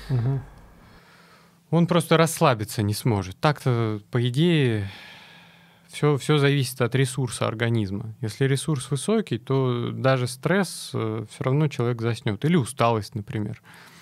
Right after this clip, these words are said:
Speaker 2: Но активировать парасимпатику, конечно же, лучше. И, например, э, есть, м, разные позы, в которых парасимпатика активизируется. То есть я вот чисто по замерам смотрел, что,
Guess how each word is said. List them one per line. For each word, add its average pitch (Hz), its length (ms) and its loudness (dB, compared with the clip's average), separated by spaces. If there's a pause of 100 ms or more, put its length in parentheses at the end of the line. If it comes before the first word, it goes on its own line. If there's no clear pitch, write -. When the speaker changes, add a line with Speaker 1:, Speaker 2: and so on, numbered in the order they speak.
(360)
Speaker 2:
Но 147 800 4 (1400)
активировать 165 680 0
парасимпатику, 160 800 0
конечно 131 440 0
же, 110 120 -2
лучше. 107 420 -6 (640)
И, 131 320 0
например, 147 720 4
э, 127 540 0
есть, 143 760 -2 (880)
м, 123 880 0
разные 151 500 4
позы, 190 380 2
в - 80 -2
которых 120 400 -2
парасимпатика 117 840 -2
активизируется. 110 920 -6
То 110 120 -8
есть 104 160 -10
я 127 240 0
вот 120 260 -6
чисто - 300 -4
по 127 120 -4
замерам 123 460 0
смотрел, 151 500 -2
что, 113 460 -4